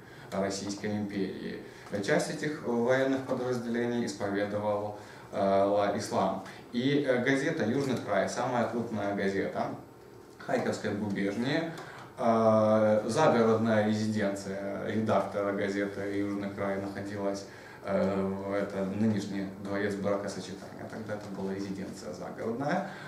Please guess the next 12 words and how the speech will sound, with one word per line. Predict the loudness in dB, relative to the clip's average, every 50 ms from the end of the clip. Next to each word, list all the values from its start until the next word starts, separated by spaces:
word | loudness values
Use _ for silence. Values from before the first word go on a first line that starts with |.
| -12 -8 -2
Э, | 4 6 8 10 10 8 6
в | 4 4
газете | 4 4 4 2 0 0 0
«Южный | 0 0 0 0 0 2
край» | 2 2 2 2
двадцатого | 2 2 0 2 2 2 2 2 2 2 0 2 2
июня | 2 2 2 0 0
тысяча | 0 -2 -4 -4 -4 -2
восемьсот | -4 -4 -4 -4 -4 -4 -4 -4
девяносто | -2 -2 -2 -2 -4 -6 -8
третьего | -6 -6 -6 -6 -6 -6 -4 0
года | 2 2 2 4 2 0